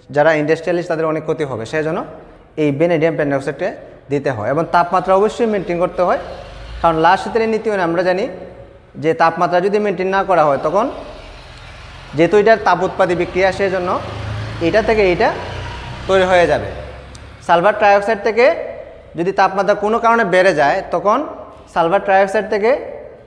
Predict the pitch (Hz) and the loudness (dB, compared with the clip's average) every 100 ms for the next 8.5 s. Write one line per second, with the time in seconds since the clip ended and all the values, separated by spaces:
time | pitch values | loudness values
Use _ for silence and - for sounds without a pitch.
0 | - - - - - - - 165 185 196 | -20 -20 -20 -20 -20 -12 -2 2 4 2
1 | 190 175 170 180 175 180 151 139 147 151 | 2 0 0 0 2 0 0 0 0 0
2 | 175 180 175 151 - 147 131 120 131 160 | -2 0 0 0 -2 -4 -2 -2 -2 -2
3 | 175 180 - - - - 143 170 202 196 | -4 -6 -16 -20 -18 0 2 2 2 0
4 | 202 202 196 180 165 190 190 160 139 156 | 0 0 0 0 2 0 4 2 2 0
5 | 165 214 160 175 175 208 202 175 170 151 | 0 2 0 0 -2 -2 0 0 0 0
6 | 143 131 131 117 113 110 104 98 101 - | 0 0 -2 -2 -4 -6 -8 -10 -14 -14
7 | - - - - 156 165 185 214 220 190 | -16 -20 -18 -4 0 2 2 2 2 2
8 | 175 165 196 285 | 2 2 2 2